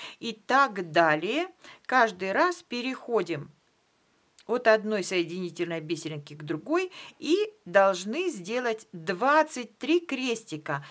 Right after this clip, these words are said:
а двадцать четвёртым мы соединим в колечко. Итак, я уже приготовила вот такое,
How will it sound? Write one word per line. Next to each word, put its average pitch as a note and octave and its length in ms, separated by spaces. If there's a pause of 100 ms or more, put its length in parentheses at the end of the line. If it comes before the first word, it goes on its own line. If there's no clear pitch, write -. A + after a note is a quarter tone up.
(140)
а G#3 140
двадцать G3+ 500
четвёртым A#3+ 680
мы A#3+ 260
соединим A3 520
в A#3+ 60
колечко. F3 680 (440)
Итак, D#4+ 360 (200)
я C#4+ 300
уже C4 280
приготовила A3 1120 (1900)
вот B3+ 340
такое, A3 720